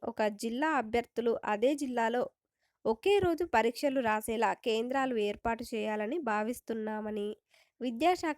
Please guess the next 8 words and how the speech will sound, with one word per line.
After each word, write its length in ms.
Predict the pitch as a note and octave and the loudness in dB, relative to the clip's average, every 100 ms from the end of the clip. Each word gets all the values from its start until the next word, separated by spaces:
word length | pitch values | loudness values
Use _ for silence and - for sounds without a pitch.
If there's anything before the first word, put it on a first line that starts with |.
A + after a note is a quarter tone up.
| C4 | -2
వర్గాలు 440 | A3 G#3 G#3 A3 | -4 -2 0 0
చెబుతున్నాయి. 640 | - A#3 G3+ G3+ G3 F#3+ - _ _ _ | -2 -6 -6 -8 -8 -10 -12 _ _ _
ఇప్పటికే 480 | G#3 - G#3 - A3+ - | -4 -2 0 0 0 0
ఆన్‌లైన్ 520 | G#3 B3+ D4+ E4 E4 | -2 -2 0 0 -2
కేంద్రాల 680 | D#4+ A3 A#3 A#3 A#3 A3+ - - | -2 -2 -2 -2 0 0 -2 -2
అందుబాటు 560 | G#3+ A#3 C4 B3+ C4 | -6 -4 -2 -2 -2
వివరాలను 720 | A#3+ G3 G3+ G#3+ G#3 G#3 G#3 - _ _ _ _ _ _ _ _ _ _ _ _ _ _ _ _ _ _ _ _ _ _ _ _ _ _ _ _ _ _ _ | -6 -4 -2 -2 -2 -4 -6 -10 _ _ _ _ _ _ _ _ _ _ _ _ _ _ _ _ _ _ _ _ _ _ _ _ _ _ _ _ _ _ _
టీసీఎస్ 1000 | D#4+ G4 G4+ F#4+ G4 G4 - - - - | 6 6 6 4 4 4 0 -6 -6 -8